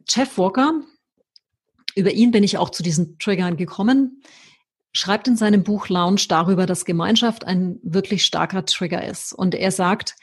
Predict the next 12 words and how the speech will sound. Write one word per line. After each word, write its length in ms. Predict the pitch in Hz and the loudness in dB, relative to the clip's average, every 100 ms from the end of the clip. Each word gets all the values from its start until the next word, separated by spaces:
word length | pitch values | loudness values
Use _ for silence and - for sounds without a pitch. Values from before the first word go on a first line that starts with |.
| _ _ | _ _
wir 240 | - 196 180 | -2 0 2
handeln 340 | 180 226 269 | 4 6 6
so, 280 | 233 226 226 | 4 2 2
wie 80 | 190 | 0
dies 260 | 170 220 - | 0 -2 2
unserer 360 | 214 220 196 | 0 2 0
Ansicht 340 | 165 196 208 - | 0 0 0 0
nach 300 | 175 170 190 | 0 0 -2
von 180 | - 180 | -4 0
uns 380 | 190 247 269 | 4 4 4
als 260 | - 165 - | 0 -4 -4
Teil 460 | - 175 175 202 | -6 -2 0 0